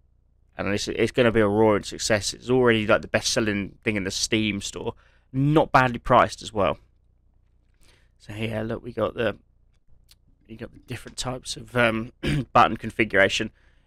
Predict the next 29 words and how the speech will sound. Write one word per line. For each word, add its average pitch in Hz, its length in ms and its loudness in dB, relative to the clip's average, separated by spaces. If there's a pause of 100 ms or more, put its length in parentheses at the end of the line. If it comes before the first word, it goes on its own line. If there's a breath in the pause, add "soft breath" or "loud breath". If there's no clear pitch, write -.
If 127 120 0
I 160 60 10
were 156 80 6
you, 139 240 8
I'd 123 160 8
leave 127 280 4
it, - 80 2
if 123 100 -2
you 135 80 2
were 135 40 6
f-, - 160 -2 (240)
on 127 160 2
Fight 113 220 6
Night 92 120 2
Champion, 101 480 0
I'd 110 100 0
leave 120 240 4
it - 60 -4
on 107 160 4
what 107 220 -2
was 95 400 -2 (800)
on 113 160 0
that 107 200 2
competitor. 107 460 -2 (120)
That 123 180 6
was 113 120 -4
the 113 120 0
original. 101 460 -2 (640)
Don't 127 320 6